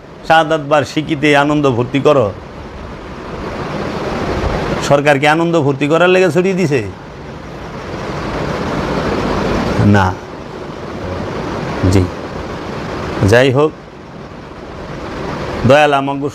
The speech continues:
সুবুদ্ধি দেও। আমি সালাত নিয়ে আর রসুল নিয়ে কথা বলুম।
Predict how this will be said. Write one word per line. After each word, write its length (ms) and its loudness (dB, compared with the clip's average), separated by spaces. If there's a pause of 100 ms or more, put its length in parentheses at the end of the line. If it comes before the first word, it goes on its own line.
সুবুদ্ধি 440 -2
দেও। 220 2 (1800)
আমি 140 6
সালাত 480 4
নিয়ে 180 2
আর 140 2
রসুল 300 -4
নিয়ে 240 0
কথা 240 2
বলুম। 400 0